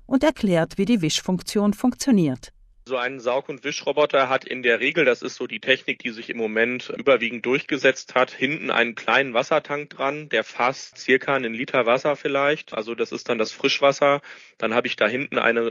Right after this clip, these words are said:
Speaker 2: sogenannte Wischplatte dran, über die ich dann ein Wischtuch drüber ziehe. Dieses Wischtuch kann ich dann auch hinterher wechseln, auswaschen und dann wieder verwenden.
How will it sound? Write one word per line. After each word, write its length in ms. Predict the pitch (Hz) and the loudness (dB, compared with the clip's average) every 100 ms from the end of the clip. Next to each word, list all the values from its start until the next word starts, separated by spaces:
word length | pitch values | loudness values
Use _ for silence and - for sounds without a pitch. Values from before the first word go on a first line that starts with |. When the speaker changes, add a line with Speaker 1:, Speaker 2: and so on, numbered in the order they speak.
| - | -6
Speaker 2:
sogenannte 640 | - 113 120 113 113 110 107 | -8 -6 -4 -2 -2 -4 0
Wischplatte 520 | 147 - 143 147 143 | 0 2 2 2 0
dran, 320 | 123 123 123 | -2 -2 -2
über 220 | 123 117 110 | -2 -2 -2
die 220 | 113 117 | -4 -10
ich 100 | - | -4
dann 160 | 113 | -2
ein 200 | 117 110 | 0 -2
Wischtuch 480 | 120 - - 135 - | -2 -4 -6 -12 -12
drüber 340 | - - 120 - | -6 2 2 0
ziehe. 260 | - 101 | -6 -8
Dieses 300 | 104 104 - | -8 -14 -6
Wischtuch 320 | 117 - 120 | -6 -6 -12
kann 180 | - 113 | -6 -4
ich 100 | 117 | -2
dann 140 | 120 110 | -2 -2
auch 140 | 107 | -2
hinterher 340 | 113 113 104 | -4 -2 0
wechseln, 540 | 127 - - 120 120 - | 2 0 0 0 -2 0
auswaschen 560 | 117 113 110 110 - | 0 2 -2 -4 -6
und 140 | 107 104 | -10 -8
dann 160 | 104 | -8
wieder 200 | 107 110 | -2 -2
verwenden. 640 | - 101 104 101 - - | -2 -6 -6 -6 -10 -18